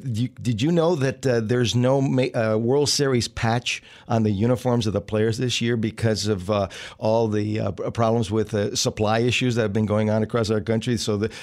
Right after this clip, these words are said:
none of the players have their traditional patch on the uniform, although they do have 'em on their cap. So tonight when you watch, uh, you'll notice no patch.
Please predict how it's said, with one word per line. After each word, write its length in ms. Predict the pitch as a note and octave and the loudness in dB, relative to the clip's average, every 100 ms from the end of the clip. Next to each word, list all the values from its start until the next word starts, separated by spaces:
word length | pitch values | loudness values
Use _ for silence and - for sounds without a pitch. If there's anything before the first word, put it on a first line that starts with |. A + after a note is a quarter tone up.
| - | -4
none 180 | A#2+ C#3 | 0 2
of 60 | E3 | 2
the 80 | |
players 380 | E3+ C#3 D#3 B2+ | 2 2 2 2
have 200 | B2+ A#2+ | 2 2
their 120 | A2 | 0
traditional 460 | G#2+ A#2+ B2 - A#2 | 0 0 0 0 -2
patch 340 | G#2+ B2 A#2 | 0 0 0
on 100 | A#2 | 0
the 60 | G#2+ | 0
uniform, 360 | A2+ B2+ B2 A#2+ | 0 0 0 0
although 280 | A2 A2 | 0 0
they 140 | G2+ G#2 | 0 -2
do 260 | F#2+ B2+ | 0 0
have 280 | A#2+ B2 A#2+ | 2 2 2
'em 140 | A2 G2+ - - | 0 0 -6 -6
on 260 | G#2+ A2 G#2+ | 0 4 4
their 120 | G2+ | 2
cap. 380 | F#2+ - G2 F#2 | 0 0 -2 0
So 160 | - G2 | -2 -2
tonight 360 | - G2+ A#2 | 0 0 0
when 140 | A2+ A2 | 0 0
you 100 | G2+ | 2
watch, 380 | G#2+ A2 - | 2 0 -2
uh, 120 | G#2+ G2 | -4 -2
you'll 220 | A2 G2 | 0 0
notice 320 | G2+ G2+ G2+ | 2 0 -2
no 220 | A2+ A2 | 0 0
patch. 480 | G#2+ G2+ F#2 - - | 0 -2 -2 -8 -18